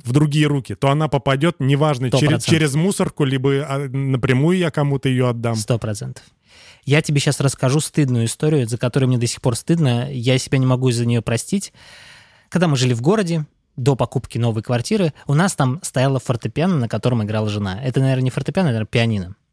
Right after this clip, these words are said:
Speaker 2: И нам нужно было оттуда съехать. А пианино тяжёлое, и куда его деть?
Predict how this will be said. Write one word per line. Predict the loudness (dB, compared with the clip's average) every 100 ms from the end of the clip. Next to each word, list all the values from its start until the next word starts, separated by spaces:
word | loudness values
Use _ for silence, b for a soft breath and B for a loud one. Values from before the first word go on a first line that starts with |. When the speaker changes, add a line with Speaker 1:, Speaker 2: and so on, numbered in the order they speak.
| _ _ -20 B B B B B B B B -2
Speaker 2:
И | 4 4 4 0 _ _ _ _ _ _ _
нам | 0 2 2
нужно | 0 0
было | 0 -2
оттуда | -2 -2
съехать. | -2 -2 -6 -6 -18 -20 _ _ _ _ -4
А | -2 -2 -6 _ _ 0
пианино | 2 2 0
тяжёлое, | -2 0 2 0
и | -2
куда | 0 0
его | 0
деть? | -4 -6 -8